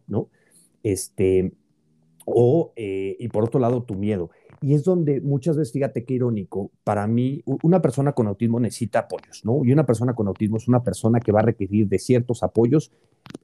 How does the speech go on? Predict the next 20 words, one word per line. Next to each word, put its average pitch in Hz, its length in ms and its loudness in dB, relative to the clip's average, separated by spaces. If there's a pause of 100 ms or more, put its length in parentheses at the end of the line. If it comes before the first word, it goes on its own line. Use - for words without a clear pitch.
en, 107 300 2
en, 98 400 0
en, 104 220 0
ahora 131 180 2
sí 139 160 -2
que 131 340 0 (300)
en 110 160 2
diversas 117 420 2
circunstancias, 98 960 -2
¿no? 104 140 2
Durante 185 320 0
toda 143 180 2
su - 140 -4
vida. 110 240 2
Y 98 80 0
estos 123 240 2
apoyos 120 340 2
pueden 120 220 0
ser 117 160 2
mu-, 127 220 0